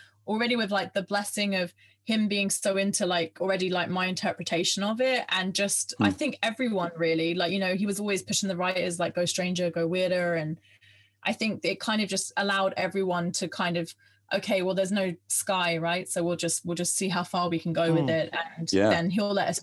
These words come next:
Speaker 1: know and he can rein us in <laughs> if we've gone too
Speaker 2: Hmm.
Speaker 1: far." But
Speaker 3: Still have that creative freedom, I guess.
Speaker 1: Yeah,
Speaker 3: Um,
Speaker 1: exactly.
Speaker 2: W-, one thing I'm always curious about, though,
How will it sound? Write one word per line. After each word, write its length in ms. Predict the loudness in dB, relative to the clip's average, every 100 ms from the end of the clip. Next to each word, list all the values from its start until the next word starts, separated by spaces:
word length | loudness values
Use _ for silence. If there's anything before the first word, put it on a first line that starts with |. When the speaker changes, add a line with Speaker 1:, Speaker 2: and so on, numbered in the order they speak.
| -2
Speaker 1:
know 140 | 2
and 220 | 2 2 0
he 120 | 0
can 140 | 0
rein 200 | 0 0
us 140 | 0 -2
in 220 | -2 -4
<laughs> 60 | -2
if 340 | -2 0 0
we've 160 | 0 -2
gone 220 | 0 0
too 140 | 4 4
Speaker 2:
Hmm. 80 | 4
Speaker 1:
far." 180 | 4 0 -2
But 180 | -2 -4 -6 -20 -20 -20 -20 -20 -10
Speaker 3:
Still 320 | -2 2 2
have 260 | 2 0 0
that 180 | -4 -2
creative 340 | -2 -2 -4
freedom, 360 | -4 -2 -2 -6
I 80 | -8
guess. 380 | -10 -8 -10 -12 _ -4
Speaker 1:
Yeah, 360 | 0 2 2 -2
Speaker 3:
Um, 40 | -2
Speaker 1:
exactly. 640 | 2 4 4 4 2 0 -4 _ _ _ _ _ 2
Speaker 2:
W-, 200 | 4 6
one 220 | 6 6
thing 180 | 6 6
I'm 80 |
always 200 | 6 4
curious 400 | 2 4 4 4
about, 300 | 2 0 0
though, 360 | 0 2 0